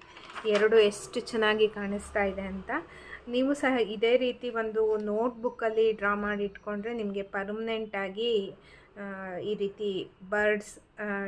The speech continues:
ಡಿಸೈನ್‌ಗಳು ಇರುತ್ತೆ, ವಲ್ರಿ ಆರ್ಟ್ ಡಿಸೈನ್‌ಗಳು. ನೋಡಿ, ನಾನು ಹಿಂದಿನ ವಿಡಿಯೋದಲ್ಲಿ ತೋರಿಸಿದಂತಹ ಬಾರ್ಡರ್ ಡಿಸೈನ್ ಇದು. ಇದು ನೋಡಿ ಮನುಷ್ಯರ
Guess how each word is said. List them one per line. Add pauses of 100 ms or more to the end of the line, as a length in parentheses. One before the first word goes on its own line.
ಡಿಸೈನ್‌ಗಳು
ಇರುತ್ತೆ,
ವಲ್ರಿ
ಆರ್ಟ್
ಡಿಸೈನ್‌ಗಳು. (520)
ನೋಡಿ,
ನಾನು
ಹಿಂದಿನ (360)
ವಿಡಿಯೋದಲ್ಲಿ
ತೋರಿಸಿದಂತಹ
ಬಾರ್ಡರ್
ಡಿಸೈನ್
ಇದು. (1900)
ಇದು (560)
ನೋಡಿ (1000)
ಮನುಷ್ಯರ